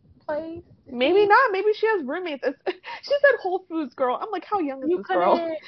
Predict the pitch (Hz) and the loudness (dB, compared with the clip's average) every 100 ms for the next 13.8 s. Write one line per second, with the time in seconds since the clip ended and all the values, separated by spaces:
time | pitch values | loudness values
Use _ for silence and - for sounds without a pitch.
0 | - 381 440 392 339 294 339 320 294 285 | -2 0 0 0 0 0 0 -2 -8 -8
1 | 311 302 285 226 233 262 269 254 220 - | -6 -6 -6 -10 -12 -12 -8 -8 -10 -18
2 | _ _ - 359 494 330 311 587 762 - | _ _ -4 -2 -2 -2 -2 -2 -4 -12
3 | _ _ _ _ _ - _ - 381 453 | _ _ _ _ _ -20 _ 4 6 6
4 | 349 294 285 277 269 262 269 269 262 269 | 4 4 0 -2 -8 -6 -6 -8 -6 -4
5 | 269 254 - - 247 220 220 202 208 _ | -4 -6 -8 -10 -8 -6 -6 -6 -8 _
6 | 190 208 196 196 196 175 - 233 262 233 | -4 -2 -2 0 -2 -4 -8 -2 2 4
7 | 247 247 - 226 262 330 339 - - 359 | 6 4 0 -2 2 2 0 -2 -2 0
8 | 330 349 349 349 349 262 302 381 392 359 | 2 2 2 0 -2 0 2 2 2 6
9 | 311 330 370 254 302 359 349 339 339 320 | 6 4 2 2 4 2 4 2 0 -4
10 | 311 285 _ _ - - 247 294 - 302 | -10 -12 _ _ -20 -18 -12 -14 -12 -10
11 | 294 - 247 269 269 247 233 220 247 302 | -10 -10 -12 -12 -12 -12 -12 -10 -10 -8
12 | 302 330 320 302 320 339 294 320 349 349 | -8 -4 -4 -4 -2 -2 0 0 0 2
13 | 349 339 330 254 277 269 269 | 2 4 4 4 2 0 -2